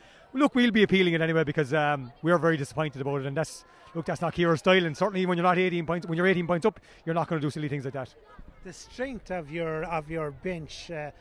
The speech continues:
Speaker 2: was illustrated today by the fact that you, you wheeled off girls and,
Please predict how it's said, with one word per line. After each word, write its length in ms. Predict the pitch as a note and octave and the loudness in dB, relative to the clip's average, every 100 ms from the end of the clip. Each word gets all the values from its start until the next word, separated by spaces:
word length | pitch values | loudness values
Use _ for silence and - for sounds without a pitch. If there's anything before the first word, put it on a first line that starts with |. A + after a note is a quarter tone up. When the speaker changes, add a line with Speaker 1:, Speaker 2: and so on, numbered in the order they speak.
| - | -8
Speaker 2:
was 200 | G3 E3+ - | -8 -8 -8
illustrated 680 | B3+ A3 - - F3 - C#3+ | -6 -6 -8 -8 -8 -10 -16
today 320 | D#3+ D#3+ D#3+ | -12 -8 -8
by 200 | D3 D#3 | -8 -10
the 80 | D3 | -8
fact 260 | F#3 D#3+ | -10 -8
that 220 | E3 - | -10 -8
you, 200 | F3+ E3+ C#3+ - - - | -8 -8 -10 -18 -20 -10
you 120 | G#3 G3 | -8 -6
wheeled 340 | B3+ A#3 G3+ | -4 -6 -2
off 260 | F#3+ F3 - | 0 0 -2
girls 420 | F3+ E3 D#3+ E3 | -4 -4 -6 -12
and, 120 | E3 | -14